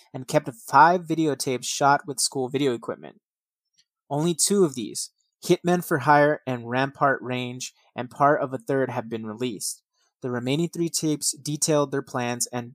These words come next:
reasons for the massacre, including the ways they hid their weapons and deceived their parents. Most of these were shot in the Harris family basement and are known as the basement tapes. Thirty minutes before the attack,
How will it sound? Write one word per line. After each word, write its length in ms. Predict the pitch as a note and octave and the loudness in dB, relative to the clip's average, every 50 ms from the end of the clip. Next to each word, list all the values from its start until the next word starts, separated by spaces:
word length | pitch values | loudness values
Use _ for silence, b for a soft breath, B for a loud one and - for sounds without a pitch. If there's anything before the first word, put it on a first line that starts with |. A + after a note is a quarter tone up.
| _ _ - | _ _ -10
reasons 420 | B2+ C3+ D3+ C#3+ D3+ D3+ C#3 - | -6 -4 -2 -2 -2 -4 -4 -6
for 140 | - - B2+ | -6 -6 -6
the 60 | B2 | -4
massacre, 580 | A#2+ A#2 A#2 A#2+ - - A#2 - F2 D#2+ F2+ - _ _ B B B B B B B B | -2 0 2 2 0 0 -2 -6 -12 -12 -12 -14 _ _ B B B B B B B B
including 480 | - C3 B2 - - D3 C#3+ D3 D3 C#3 | -14 -14 -10 -4 -2 0 0 0 0 0
the 60 | C3+ | 0
ways 360 | B2 B2+ C3 C3+ C#3+ D3 C#3 | 2 4 4 4 4 4 2
they 120 | D3 D#3 D3+ | 2 0 0
hid 180 | C3+ C#3+ D3 C#3 | 2 0 0 0
their 140 | D3 C#3 C#3 | 0 0 2
weapons 500 | B2+ A#2+ A#2 - C3 B2 B2 A#2+ - - _ | 2 2 2 0 -4 -8 -6 -6 -6 -6 _
and 340 | - B2 B2+ B2 A#2+ A2+ - _ | -6 -6 -6 -6 -10 -14 -18 _
deceived 600 | - - C#3 - - - - E3 E3 D#3+ C#3+ C3+ C3 | -18 -8 -2 2 2 2 4 2 2 0 0 -2 -2
their 120 | B2+ A2+ | -4 -4
parents. 580 | A2+ - C3+ B2 A#2 F#2+ - - - - - - _ _ _ _ _ _ _ _ _ _ _ _ _ _ _ _ _ _ _ - | -4 -4 -6 -6 -6 -8 -10 -10 -10 -10 -10 -12 _ _ _ _ _ _ _ _ _ _ _ _ _ _ _ _ _ _ _ -4
Most 220 | C#3 D3 E3+ - | -2 0 0 0
of 80 | - G3+ | 0 2
these 180 | G3 G3 E3+ - | 0 0 0 0
were 100 | E3 C3+ | -2 -2
shot 380 | - - - D3 C3+ C#3 C3 | 0 2 4 6 6 6 6
in 120 | - B2 B2+ | 2 -2 -8
the 100 | B2+ B2+ | -6 -6
Harris 360 | B2+ C3+ C3 C3+ C3+ B2+ - | -2 0 0 2 0 0 -2
family 280 | - A#2+ A#2 A#2 A2+ | -4 -4 -4 -4 -6
basement 540 | A2 A2+ A#2+ B2+ C#3 C3+ - - A2 F2 - _ _ b b b b b b b | -6 -2 0 0 2 0 -2 -4 -6 -14 -14 _ _ b b b b b b b
and 80 | C3 | -4
are 120 | B2+ B2+ B2 | -4 -2 0
known 340 | B2+ C3 C#3 D3 D3 C#3+ | 2 2 4 4 4 2
as 260 | - G2 A#2+ B2 A2+ - | 2 2 2 2 2 0
the 80 | - | -2
basement 400 | A2 A#2+ A#2+ - - A2+ F#2 F2+ | -2 -2 -2 -2 -4 -6 -10 -14
tapes. 400 | - A2 G#2 - - - - - _ _ _ _ _ _ _ _ _ _ _ _ _ _ _ | -12 -12 -12 -14 -14 -14 -16 -16 _ _ _ _ _ _ _ _ _ _ _ _ _ _ _
Thirty 220 | - C#3 D3 E3+ F#3+ | -2 0 2 2 2
minutes 280 | F3+ F3+ F3+ F3+ D#3+ | 4 4 2 2 2
before 360 | - - D3+ - - D3 C#3+ C#3+ | 0 -2 -4 -4 -2 0 0 2
the 140 | D3 D3 | 2 2
attack, 460 | C#3+ - - - A#2+ A#2 A#2 - - | 0 0 0 2 2 2 2 0 -4